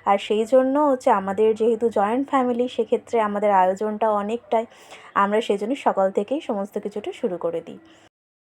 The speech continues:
এখানে বড়মা রান্না করছে, আর এবছর বড়মা আর বড়দিদি রান্না করেছে। আর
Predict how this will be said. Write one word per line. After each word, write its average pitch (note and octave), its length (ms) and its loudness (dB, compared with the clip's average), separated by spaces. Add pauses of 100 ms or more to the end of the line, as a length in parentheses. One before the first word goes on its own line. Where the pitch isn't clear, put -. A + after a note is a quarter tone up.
(560)
এখানে C#4 340 2
বড়মা A#3+ 380 4
রান্না A3+ 280 2
করছে, A3+ 420 -2
আর C#4 160 0
এবছর G#3+ 500 -4
বড়মা G#3 680 0
আর G3+ 100 -2 (100)
বড়দিদি G3 420 -2
রান্না G#3 300 -4
করেছে। G#3+ 460 -6 (440)
আর G3 520 -2